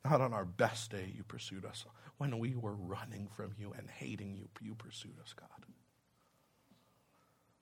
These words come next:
God, give us new hearts. Renew our hearts that we might love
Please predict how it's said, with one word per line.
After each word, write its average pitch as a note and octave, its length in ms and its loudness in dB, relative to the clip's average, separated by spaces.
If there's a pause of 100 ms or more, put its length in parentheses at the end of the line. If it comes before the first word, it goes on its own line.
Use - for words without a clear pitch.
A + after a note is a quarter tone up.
God, - 180 -8
give B2+ 160 -2
us A#2 160 -2
new A2 160 -2
hearts. - 480 -6 (420)
Renew B2+ 480 4
our - 220 0
hearts - 360 -6
that G#2+ 120 -2
we G#2 100 0
might F#2+ 200 -4
love A2 360 0